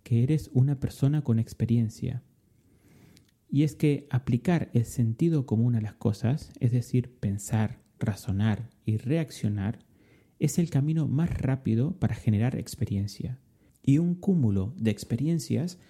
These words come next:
es decir, una persona experimentada, es una persona que tiene conocimiento de aquello que toca. Llegar a tener experiencia y conocimiento hoy en día es verdaderamente un tesoro,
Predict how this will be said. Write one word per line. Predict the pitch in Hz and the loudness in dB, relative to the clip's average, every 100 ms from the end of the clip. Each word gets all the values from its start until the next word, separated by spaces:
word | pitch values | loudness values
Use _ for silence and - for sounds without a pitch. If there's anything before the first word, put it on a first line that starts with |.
| - - | -20 -4
es | 123 | 0
decir, | 127 - 131 131 - _ _ - | 0 2 0 -2 -12 _ _ -2
una | 156 156 | 0 2
persona | 135 120 - 160 127 117 196 _ _ _ _ - | -2 -4 0 2 4 0 -2 _ _ _ _ -2
experimentada, | 127 - 143 147 160 127 113 110 151 110 110 233 - - - - | -2 2 4 4 2 2 0 0 0 0 -2 -6 -14 -20 -20 -2
es | 160 - - | 0 0 0
una | 175 190 180 | 2 2 0
persona | 131 - 143 135 175 175 | -2 2 2 2 0 -2
que | 131 | -4
tiene | - 151 165 180 180 | 0 2 2 2 0
conocimiento | 127 120 - 120 120 143 160 185 | 2 2 2 2 4 2 2 2
de | 143 | 2
aquello | 120 131 139 135 | 2 2 2 0
que | 113 | 0
toca. | 104 - 113 127 _ _ | 0 -2 -8 -10 _ _
Llegar | 131 139 170 | -2 0 0
a | 196 | 0
tener | 180 156 165 - - | 0 0 0 -4 -6
experiencia | 143 - - 120 139 135 123 117 98 101 - _ _ | -6 -4 2 4 4 2 0 -2 -2 -4 -12 _ _
y | 156 139 | 0 0
conocimiento | - 117 110 - 107 127 120 110 117 170 - - - _ | 2 4 2 2 2 2 0 0 0 -2 -6 -20 -20 _
hoy | - 156 | -2 0
en | 147 127 | 2 0
día | 135 143 143 | 0 0 0
es | - 131 - _ | 0 0 -4 _
verdaderamente | 117 107 107 120 131 120 127 131 135 131 - | 0 2 2 2 2 0 0 0 0 0 -4
un | - 117 117 | 0 2 2
tesoro, | - - 107 - - | 0 0 -4 -4 -6